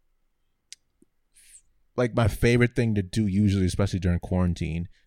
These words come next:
is a classic thing. Like, I smoke weed anyway, sure, but smoke, smoke a little more, smoke a few more <laughs> hours than you normally do on four twenty. Really, really get the, get the full experience, and then just put on, like, your favorite weed movies.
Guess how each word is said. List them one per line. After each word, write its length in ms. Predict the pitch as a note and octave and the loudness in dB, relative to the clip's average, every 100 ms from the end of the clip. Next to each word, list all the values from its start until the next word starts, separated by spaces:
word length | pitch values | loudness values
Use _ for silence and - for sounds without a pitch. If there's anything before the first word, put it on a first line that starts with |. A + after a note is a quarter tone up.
| - | -4
is 180 | G2+ G#2 | -2 0
a 60 | |
classic 540 | - - F#2+ F#2+ - - | -2 -2 -2 -2 -4 -6
thing. 260 | G2+ F2 D#2 | -4 -4 -6
Like, 220 | D#2+ - - - _ _ _ - | -8 -10 -16 -20 _ _ _ -2
I 80 | - | 0
smoke 320 | C3+ A#2+ B2+ | 4 4 4
weed 160 | A#2 | 4
anyway, 260 | A#2+ B2+ C3 | 4 4 2
sure, 340 | - - C#3+ | 0 0 0
but 120 | G2 - | 0 -2
smoke, 420 | A#3+ E4+ - - - _ | 0 -2 -4 -14 -18 _
smoke 340 | - G4 F#4+ | -6 -4 0
a 40 | |
little 240 | C4+ B3+ A3+ | 4 6 6
more, 220 | C3 - | 6 4
smoke 320 | - E4+ E4+ | 0 -4 -2
a 80 | E4 | -2
few 260 | - B3 B3+ | 0 -2 0
more 280 | G#3+ G#3 - | 2 2 0
<laughs> 60 | |
hours 420 | D3+ C#3+ G#2+ F#2 | -2 -2 -2 -2
than 140 | - A#2+ | 2 4
you 100 | B2+ | 4
normally 360 | B2+ D3+ G#2+ | 4 4 4
do 140 | E2+ E2 | 2 -2
on 80 | F2 | -4
four 200 | - C2+ | -6 -8
twenty. 360 | - F2+ G2 - - _ _ | -6 -6 -6 -10 -20 _ _
Really, 640 | F#3 D#3+ A#3 A3 E3 A2+ G#2 | -12 -6 0 2 2 0 -2
really 340 | C3+ F3+ D3 | -2 -2 0
get 160 | B2+ - | -2 0
the, 160 | G2+ - - - | -2 -2 -10 -2
get 160 | E3 - | 0 2
the 160 | G2 | 2
full 360 | - - C#3+ C3 | 0 2 2 4
experience, 640 | - - B2+ B2+ B2 B2+ | 0 -2 0 2 2 2
and 100 | A2 | 0
then 100 | G2 | 2
just 180 | F#2+ - | 2 2
put 140 | A#2 | 4
on, 200 | G#2 G2+ | 4 4
like, 300 | F#2+ F2 - - _ _ - | 2 -2 -8 -20 _ _ -2
your 100 | F#2+ | -2
favorite 680 | - - G#2 G2 F#2 F#2+ F2 | -2 0 4 6 6 6 4
weed 300 | E2+ E2+ D#2+ | 2 0 -2
movies. 500 | G1+ G1+ - - | -6 -10 -12 -12